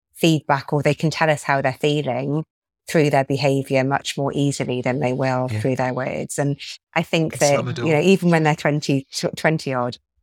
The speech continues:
Speaker 1: and I think really, again, kind of being able to, it's often at very unexpected times, right? As we all know as parents, you know, the times where our children feel more able to share with us what they're experiencing, whether that's about us or whether that's about something else that's going on in their lives.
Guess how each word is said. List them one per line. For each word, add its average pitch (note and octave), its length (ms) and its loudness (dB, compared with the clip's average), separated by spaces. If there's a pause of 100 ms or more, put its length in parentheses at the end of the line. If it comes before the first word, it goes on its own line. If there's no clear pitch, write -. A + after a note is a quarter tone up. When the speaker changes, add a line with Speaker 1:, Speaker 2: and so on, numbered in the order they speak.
(260)
Speaker 1:
and A#3+ 100 4
I D4 60 4
think A#3 220 2
really, G3 580 0
again, F#3 400 2
kind D#3+ 200 0
of D#3 80 -4
being E3 200 2
able D#3+ 460 -2
to, D3 760 0
it's - 100 -6
often F#3+ 240 -2
at F3 60 -2
very F3 180 2
unexpected - 600 -4
times, G#3 640 0
right? G3 240 2
As - 180 -2
we F3 80 0
all E3 140 -2
know E3+ 260 0
as E3+ 120 -4
parents, E3 720 0
you E3 60 0
know, D#3 60 0
the D#3 80 -6
times D#3 460 -4
where D3+ 80 2 (100)
our C#3+ 80 -2
children C#3+ 640 0 (500)
feel D3+ 360 0
more C#3+ 320 -2
able C#3+ 400 0
to C#3+ 240 -2
share C#3+ 340 0
with C3+ 160 -4
us B2+ 360 -2
what - 140 -2
they're C3+ 200 0
experiencing, C#3 880 -2
whether C#3 180 -2
that's - 220 -2
about C3+ 240 -4
us C3+ 380 -6
or C#3 80 -4
whether C3 180 -4
that's - 260 -4
about C3 320 -4
something C3+ 300 -6
else C#3+ 320 -6
that's - 220 -6
going C#3 260 0
on D3+ 160 0
in C#3+ 80 -2
their C3 180 -2
lives. B2 560 -6